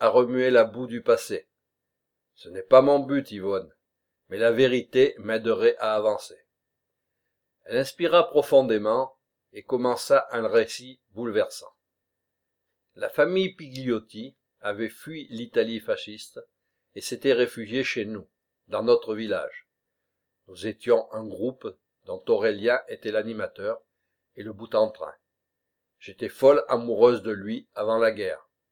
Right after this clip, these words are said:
Il avait de l'affection pour moi, c'est tout.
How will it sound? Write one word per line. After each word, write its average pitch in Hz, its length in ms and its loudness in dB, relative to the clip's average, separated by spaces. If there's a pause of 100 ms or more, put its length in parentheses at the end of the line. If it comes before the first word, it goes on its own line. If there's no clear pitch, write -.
(640)
Il 107 120 -8
avait 113 240 2
de 117 80 4
l'affection 117 520 4
pour 98 240 -6
moi, 98 360 -10 (220)
c'est - 260 -20
tout. - 160 -20